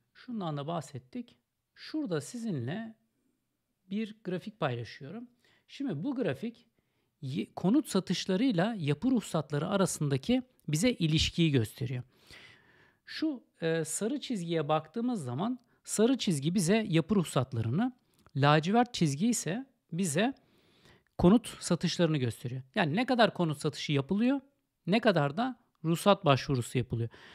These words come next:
Şimdi lacivert çizginin yukarıya doğru gittiğini görüyoruz. Yani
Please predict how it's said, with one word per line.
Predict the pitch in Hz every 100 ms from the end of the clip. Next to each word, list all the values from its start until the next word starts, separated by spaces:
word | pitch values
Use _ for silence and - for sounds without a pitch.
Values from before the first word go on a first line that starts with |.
| - -
Şimdi | - 285 226 113
lacivert | 120 147 220 294 -
çizginin | 277 175 180 247
yukarıya | 208 156 185 214 247
doğru | 180 165 233
gittiğini | 175 - - 175 196
görüyoruz. | 160 143 123 113 120
Yani | 170 180 170